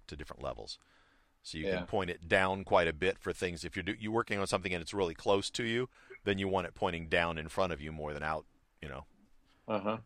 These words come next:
Speaker 1: from your head.
Speaker 2: Yeah.
Speaker 1: And the inside of the strap is, uh,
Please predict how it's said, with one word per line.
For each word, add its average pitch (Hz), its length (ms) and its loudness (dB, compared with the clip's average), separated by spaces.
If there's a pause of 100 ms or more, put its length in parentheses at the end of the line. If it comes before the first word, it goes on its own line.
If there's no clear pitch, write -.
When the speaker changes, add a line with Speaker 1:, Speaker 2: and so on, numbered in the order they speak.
(120)
Speaker 1:
from 78 180 -10
your 73 120 -6
head. 69 240 -4 (1120)
Speaker 2:
Yeah. 95 200 -2 (1080)
Speaker 1:
And 85 120 -2
the 104 160 -2
inside 107 420 8
of 87 120 -2
the 87 80 -10
strap 98 560 4
is, 87 540 -4
uh, 85 340 0